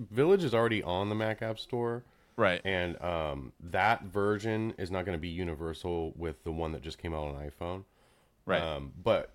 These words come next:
Speaker 1: Resident Evil four, which has not launched yet, will be universal across all Apple platforms. So
Speaker 2: I
Speaker 1: that,
Speaker 2: guess
Speaker 1: I
Speaker 2: I
Speaker 1: agree with you that that's kind of a cool,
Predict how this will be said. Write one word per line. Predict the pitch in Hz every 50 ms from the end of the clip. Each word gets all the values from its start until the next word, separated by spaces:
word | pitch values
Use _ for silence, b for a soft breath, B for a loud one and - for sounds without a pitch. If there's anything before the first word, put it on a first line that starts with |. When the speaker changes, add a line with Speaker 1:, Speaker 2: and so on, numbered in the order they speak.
| _
Speaker 1:
Resident | 110 107 95 117 117 113 120 113
Evil | 110 101 101 90
four, | - 117 117 107
which | 98 82
has | - 95 82
not | 90 92 104 110 - -
launched | 87 87 85 78 - - -
yet, | 87 85 78 73 - -
will | - 85 87 101 101 98 92 87 82 80 78 73 - _ _ _ _ _ _ _ -
be | - 98 90 85 82 80 78 76 73 69 - - _ _ _ _ _ _ _ _ _
universal | - 117 113 110 95 95 90 82 95 85
across | - - 82 80 76 -
all | 80 80 76 73 - -
Apple | 80 76 73 - 78
platforms. | - - - 67 62 - - - 78 62 60 - - - b b b b b b b
So | - -
Speaker 2:
I |
Speaker 1:
that, | 123 139
Speaker 2:
guess | 131 127 -
Speaker 1:
I | 143
Speaker 2:
I | 131
Speaker 1:
agree | 131 123 117 127 139
with | 139 -
you | 117 104 95
that | 90 85
that's | 95 95 92 -
kind | - 117 110 101
of | 90
a | 85 80
cool, | - - - 104 98 92 85 80 76 -